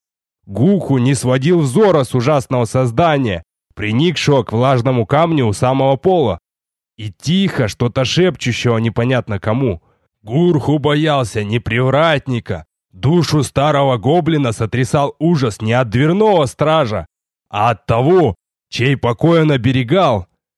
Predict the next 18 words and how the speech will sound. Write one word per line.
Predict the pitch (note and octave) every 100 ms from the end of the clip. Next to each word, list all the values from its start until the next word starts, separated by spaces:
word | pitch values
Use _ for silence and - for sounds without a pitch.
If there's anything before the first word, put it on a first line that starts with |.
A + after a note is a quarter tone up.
| _ _ _ _
Да | E2+ F#2+
и | B2
трудновато | A2+ A#2 B2+ C3 C#3+ F#3 E3+ D3+
удивить | B2+ A2+ C3 E3 -
много | G#2 B2 C#3+ C3
чего | - C3+ D#3
навидавшегося | C3 A#2 G#2+ D3 - B2+ G#2 -
дряхлого | F#2 F#2+ G#2 A2+ B2 C3
шурда, | B2 E3+ F#3 C3+ G#2 E2 _ _ _
самолично | - G#2+ A2+ A#2 C3 F3+ D3+ - G#2+ E2+ _
и | - G#2+
многократно | A#2+ A#2+ C3 A#2 E3+ E3+ - A2 F#2
в |
юные | F#2 D3+ F#3 E3+ D3+
годы | B2+ F#3+ B2
свежевавшего | A2+ A2 G#2+ B2+ C3+ B2+ C3 A#2+
людей | B2 A#2+ D3+
заживо | B2 C#3+ F3 C3 B2+ G2